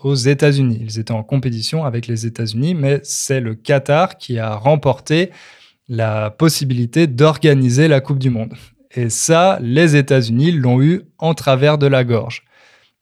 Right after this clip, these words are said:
Avoir quelque chose en travers de la gorge, je crois que j'ai déjà utilisé cette expression, ça veut dire que vous avez du mal à digérer, à accepter quelque chose.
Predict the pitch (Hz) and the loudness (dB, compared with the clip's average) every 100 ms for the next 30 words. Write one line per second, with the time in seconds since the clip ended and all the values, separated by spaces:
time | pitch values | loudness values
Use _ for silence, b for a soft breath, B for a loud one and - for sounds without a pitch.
0 | _ - 143 - 131 - 131 151 139 127 | _ -2 -2 0 -6 -4 -4 0 -2 -4
1 | _ 180 175 - 147 139 143 131 120 117 | _ -2 -2 0 0 2 2 2 0 0
2 | 117 160 196 190 139 110 - - 147 127 | 4 4 4 2 -6 -8 -12 -8 -6 -4
3 | 107 107 135 151 127 - 120 123 127 117 | -6 -2 0 2 0 -4 -4 -4 -4 -6
4 | 123 117 - 113 - 175 202 B B B | -10 -10 -8 -8 -2 -2 -2 B B B
5 | B B B B - 156 139 139 135 170 | B B B B -2 0 2 0 0 2
6 | 185 190 _ 160 160 156 131 127 120 120 | 2 0 _ -2 0 0 0 0 0 0
7 | 117 131 156 165 160 - - 117 120 156 | 0 2 4 2 0 -4 -4 -4 -2 0
8 | 165 139 135 123 147 180 127 - _ 185 | 2 2 2 2 0 0 -6 -8 _ -4
9 | 156 - 143 120 - 156 147 135 135 123 | -2 -2 -2 -2 -2 -2 0 -2 -2 -4
10 | - 135 151 | -4 -8 -10